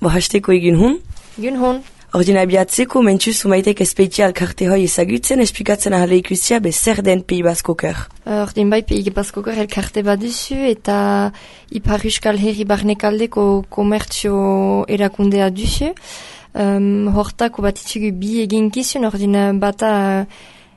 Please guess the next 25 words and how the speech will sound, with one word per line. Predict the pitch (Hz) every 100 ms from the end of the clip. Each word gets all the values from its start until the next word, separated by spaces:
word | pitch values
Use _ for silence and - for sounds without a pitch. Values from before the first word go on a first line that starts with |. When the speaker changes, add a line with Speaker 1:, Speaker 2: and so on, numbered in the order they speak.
| -
Speaker 2:
gehienek | 208 202 233 220 214
ezagutzen | 202 202 208 - 208
dena | 226 214
duzu | 190 202 - 202 202 -
opa | 202 - 226
ikarten | 220 208 - 226 214
eta | 202
kultur | 190 202 196 208
karten | - 202 - 208 196
salmenta, | - 196 202 226 247
ordin, | 208 196 196
eh, | 190 196 202
ekonomia | 202 196 196 208 202
ensustatzia, | 190 - - 196 - - 254 285 - - - -
eta | 202 202 196
bigarren | 196 196 208 208 208
eginkizuna | 196 202 202 202 240 247 247 247
guetako | 208 208 220 220 220
duzu | 202 - 208 202 196
lurraldian | 202 214 214 208 185 208 214 196 196
animazionia, | 196 196 196 - 202 226 240
ordin | 202 196 190
lurraldeko | 190 202 196 208 202 -
partaidean, | 196 - 202 202 208
eh, | 202 196